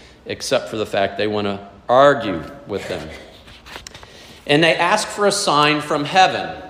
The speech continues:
Now, perhaps like you, when I read this first, I thought, "Well, you know, wake up and look around, uh, Pharisees." I mean, he just, he just fed four thousand. He's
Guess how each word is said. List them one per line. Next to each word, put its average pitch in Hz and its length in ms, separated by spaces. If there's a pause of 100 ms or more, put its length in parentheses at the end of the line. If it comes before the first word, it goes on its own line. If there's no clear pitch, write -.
(180)
Now, 139 300
perhaps 170 460
like 147 320
you, 190 260
when 127 140
I 127 80
read 131 300
this - 440 (100)
first, 160 300
I 117 80
thought, 113 320
"Well, - 440 (580)
you 98 80
know, 104 260 (380)
wake 127 280
up 170 200
and 147 80
look 165 180
around, 202 500 (260)
uh, 120 480
Pharisees." 156 580
I - 20
mean, 113 180
he 131 120
just, 123 420 (560)
he 120 160
just 120 320
fed - 600
four 131 200
thousand. 147 520
He's 117 180